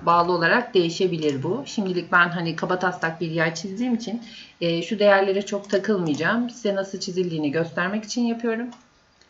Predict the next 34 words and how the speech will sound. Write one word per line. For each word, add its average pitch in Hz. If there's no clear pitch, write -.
Şimdi 240
bunu 247
çizdikten 254
sonra 220
bu 247
ilk 247
skecimi 190
okeyliyorum. 151
Daha 277
sonra 247
şu -
unsurlar 233
kısmından 165
şurada 190
eğriler 175
var. 127
Eğrilere 185
tıklıyorum 214
ve 240
helis 233
ya 156
da 165
spiral 208
seçeneğini 185
seçiyorum. 147
Bunu 262
seçtikten 294
sonra 247
şu 233
daireye 240
bir 269
kere 185
dokunmam 220
yetiyor. 160